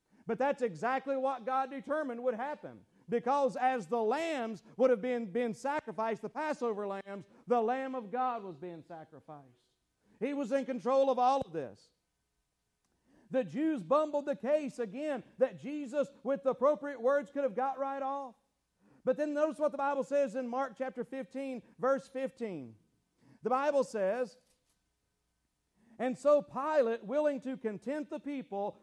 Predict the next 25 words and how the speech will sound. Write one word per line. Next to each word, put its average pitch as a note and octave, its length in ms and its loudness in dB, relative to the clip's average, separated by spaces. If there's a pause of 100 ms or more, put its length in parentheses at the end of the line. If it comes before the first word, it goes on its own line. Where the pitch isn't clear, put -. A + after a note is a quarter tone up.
released A#3+ 600 -2 (140)
Barabbas B3 640 0
unto F#3+ 300 -6
them E3+ 480 -8 (220)
and A#3+ 240 -6
delivered B3 760 -4
Jesus, E3+ 880 -10 (640)
when C#4+ 320 -4
he C#4+ 200 -2
had B3 260 0
scourged C4+ 800 4
him, F3+ 500 -4 (260)
to G#3 100 -4
be C4 500 -4 (160)
crucified." F#3 800 0
Now, B3 320 -2 (1700)
when C4+ 200 0
they E4 160 6
would G4 180 2
take D#4+ 220 -2
a C#4 80 2
person C4+ 400 2
to B3 120 -10
be C4 180 -4
scourged, A#3+ 640 4